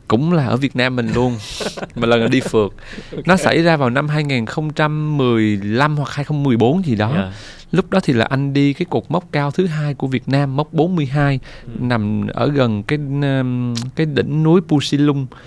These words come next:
Speaker 2: Dạ.
Speaker 1: ở trên đồn biên phòng Pa Vệ Sủ ở Lai Châu.
Speaker 2: Ừ.
Speaker 1: Thì khi mà lúc anh đi cái đó đó thì là bên biên phòng họ đưa đi. Mình đi, à, mình đi có hai người thôi, nhưng mà biên phòng cử chín người đưa đi là
Speaker 2: Ừ.
Speaker 1: để hình dung được cái sự nguy hiểm. Mình đi tới bốn ngày,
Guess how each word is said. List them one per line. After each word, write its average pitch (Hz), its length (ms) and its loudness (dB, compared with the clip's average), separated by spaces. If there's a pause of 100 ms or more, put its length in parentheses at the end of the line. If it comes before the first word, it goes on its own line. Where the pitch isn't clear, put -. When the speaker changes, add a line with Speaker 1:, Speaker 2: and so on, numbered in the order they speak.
Speaker 2:
Dạ. 101 220 -2
Speaker 1:
ở 120 120 0
trên 135 180 -4
đồn 117 220 4
biên 127 180 -2
phòng 107 240 -6
Pa - 120 -2
Vệ 110 140 -2
Sủ 117 280 0
ở 131 80 0
Lai 131 260 -2
Châu. 131 300 2 (240)
Speaker 2:
Ừ. 101 60 -14 (200)
Speaker 1:
Thì 110 160 0
khi 160 240 2
mà 113 300 -2 (220)
lúc 165 160 -2
anh 147 120 -2
đi 139 120 0
cái 160 120 -4
đó 160 100 0
đó 185 220 -2
thì 120 120 -4
là 104 120 -2 (220)
bên 139 180 0
biên 139 140 0
phòng 113 260 -6
họ 98 120 -8
đưa 113 140 -2
đi. 127 200 2 (420)
Mình 110 120 0
đi, 139 240 2
à, 131 260 0
mình 117 200 -2
đi 127 100 4
có 160 200 0
hai 147 360 -2
người 123 220 0
thôi, 127 240 0
nhưng 127 100 -2
mà 120 40 0
biên 123 100 0
phòng 117 200 0
cử 117 240 2
chín 196 180 0
người 156 180 2
đưa 120 160 0
đi 127 140 2
là 117 100 0
Speaker 2:
Ừ. 131 60 -6 (140)
Speaker 1:
để 117 80 2
hình 135 140 0
dung 123 160 0
được 120 100 -2
cái 147 60 -2
sự - 220 -6
nguy 131 140 0
hiểm. 120 240 -2 (440)
Mình 104 120 -2
đi 123 140 2
tới 156 220 0 (120)
bốn 156 260 0
ngày, 127 220 -4